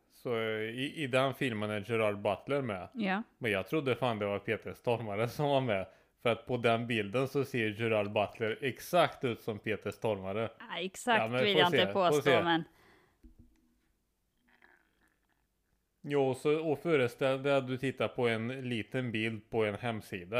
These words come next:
Speaker 2: Ja,
Speaker 1: alltså på,
Speaker 2: jo,
Speaker 1: på
Speaker 2: ja, då
Speaker 1: C D O N.
Speaker 2: kan jag köpa det.
Speaker 1: Det, så det, jag trodde det var Peter Stormare. Eh,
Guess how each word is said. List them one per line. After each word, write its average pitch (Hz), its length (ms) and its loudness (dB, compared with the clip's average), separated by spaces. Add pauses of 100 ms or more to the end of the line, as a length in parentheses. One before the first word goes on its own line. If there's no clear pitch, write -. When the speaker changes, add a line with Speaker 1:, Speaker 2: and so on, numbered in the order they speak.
Speaker 2:
Ja, 110 80 2
Speaker 1:
alltså 180 500 4
på, - 60 2
Speaker 2:
jo, - 120 0
Speaker 1:
på - 60 4
Speaker 2:
ja, - 120 4
då - 0 -
Speaker 1:
C - 60 2
D - 120 4
O - 20 4
N. 123 80 2
Speaker 2:
kan 190 120 -2
jag 175 100 -6
köpa 156 260 -6
det. 117 160 -4
Speaker 1:
Det, 120 300 -12
så 127 160 -4
det, 101 500 0 (140)
jag 101 200 -6
trodde 139 260 -6
det 117 140 2
var 104 220 0
Peter - 340 -10
Stormare. 113 760 -4 (340)
Eh, 98 220 -8